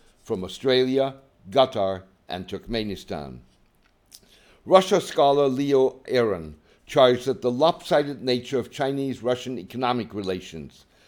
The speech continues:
fits the definition of Karl Marx and Vladimir Lenin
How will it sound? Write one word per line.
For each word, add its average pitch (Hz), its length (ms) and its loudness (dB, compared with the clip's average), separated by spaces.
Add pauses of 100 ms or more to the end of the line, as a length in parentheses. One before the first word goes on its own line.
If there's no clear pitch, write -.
(180)
fits - 300 -2
the 131 100 -6
definition 135 680 -2
of 113 160 -6
Karl 107 300 0
Marx 127 400 -4
and 110 160 -8
Vladimir 120 460 -2
Lenin 107 560 -6